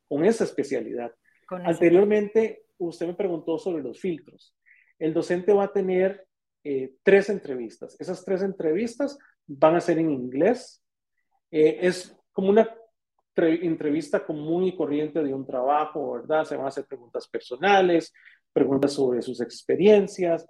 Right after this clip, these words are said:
Speaker 1: preguntas sobre, sobre sus áreas blandas, ¿verdad? Sus, sus habilidades blandas y todo eso, ¿verdad? Es, es, es una, es una, una, una entrevista muy sencilla. Después de esas tres entrevistas,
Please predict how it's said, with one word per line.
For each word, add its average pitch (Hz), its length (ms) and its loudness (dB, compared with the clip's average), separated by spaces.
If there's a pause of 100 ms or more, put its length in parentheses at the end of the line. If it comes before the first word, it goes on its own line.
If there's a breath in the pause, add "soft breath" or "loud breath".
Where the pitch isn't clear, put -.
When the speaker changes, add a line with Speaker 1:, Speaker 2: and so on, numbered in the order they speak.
(300 soft breath)
Speaker 1:
preguntas 143 560 -2
sobre, 131 720 -2 (320 soft breath)
sobre 139 460 -2
sus - 440 -10 (240)
áreas 151 600 -2
blandas, 185 640 2
¿verdad? 151 180 -4
Sus, 147 160 -14
sus 127 120 -12
habilidades 131 600 -4
blandas 190 580 -4 (380)
y 143 180 -4
todo 131 340 0
eso, 107 260 -10
¿verdad? 190 180 -2 (140)
Es, 170 240 -8
es, - 120 -20
es 180 240 -10
una, 220 280 -4
es 175 200 -6
una, 196 520 -4 (540 soft breath)
una, 196 500 4
una 190 180 0
entrevista 165 420 -2
muy 160 200 -4
sencilla. 147 580 -8 (140)
Después 190 380 0
de 220 80 -4
esas 226 200 -4
tres 220 160 -2
entrevistas, 247 760 -4